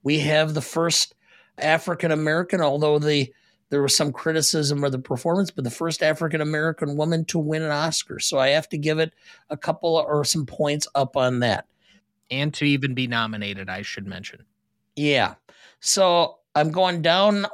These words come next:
Speaker 1: three on that to begin with. I'm gonna give it down another for the whole, uh, scrubbing of some of the more controversial things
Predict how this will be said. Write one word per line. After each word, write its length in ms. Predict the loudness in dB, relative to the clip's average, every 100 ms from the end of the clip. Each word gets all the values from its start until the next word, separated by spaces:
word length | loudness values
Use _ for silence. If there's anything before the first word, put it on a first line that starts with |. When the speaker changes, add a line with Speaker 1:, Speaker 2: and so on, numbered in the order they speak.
| -10
Speaker 1:
three 380 | -8 -2 2 4
on 220 | 4 4
that 220 | 2 0
to 80 | 0
begin 320 | 0 2 2
with. 140 | 4 2
I'm 100 | 2
gonna 180 | 0
give 200 | 0 -2
it 120 | -2 0
down 260 | 0 0
another 540 | 0 2 2 4 2 0
for 220 | -2 -2
the 100 | 0
whole, 400 | 0 0 0 -4 -20 -20 _ -2
uh, 220 | 0 2
scrubbing 880 | 2 2 2 0 4 4 4 0 0
of 120 | 0
some 280 | 0 2 2
of 120 | 2
the 60 | 0
more 340 | 2 2 2
controversial 1000 | -2 -2 -2 -2 -6 -2 -2 0 2 0
things 680 | -2 -2 0 0 -2 -4